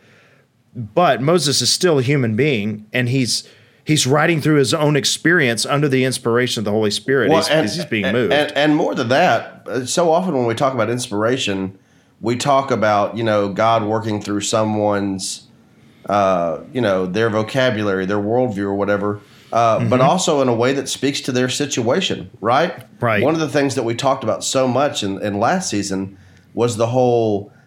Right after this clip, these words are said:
Speaker 2: uh, reading Genesis while they're living the Exodus. These are
Speaker 1: Mm-hmm.
Speaker 2: not just stories. These are stories told in a way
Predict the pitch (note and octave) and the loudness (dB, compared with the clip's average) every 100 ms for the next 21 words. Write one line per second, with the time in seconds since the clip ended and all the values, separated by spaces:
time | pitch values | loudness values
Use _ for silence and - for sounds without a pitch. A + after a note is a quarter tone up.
0 | - G2 G2 G#2+ C3 C3+ B2 G#2+ B2 B2 | -2 0 0 0 2 2 0 0 -2 -2
1 | A2 - G#2+ A2+ G#2+ G#2 G#2 A#2 A2+ G#2 | -4 -2 0 0 0 -2 -2 -2 -2 -2
2 | G2 G#2 B2+ - D#2 - - - - _ | -2 -2 -4 -6 -8 -8 -10 -12 -18 _
3 | _ - D3 D#3+ C#3 B2 C3+ E3+ D#3+ B2+ | _ -2 2 2 2 2 2 0 -2 -2
4 | C3 - - D#3 E3 A#2+ G#2+ G#2 A2+ G#2 | -2 -2 -4 -2 -2 -2 -2 -4 -6 -4
5 | G#2 - - C#3 D3 B2+ B2 - C3 C3+ | -6 -6 -4 -2 0 -2 -4 -2 -2 0
6 | A2 G2+ A2 B2 A2+ G2 F#2+ | -2 -2 0 2 2 0 -6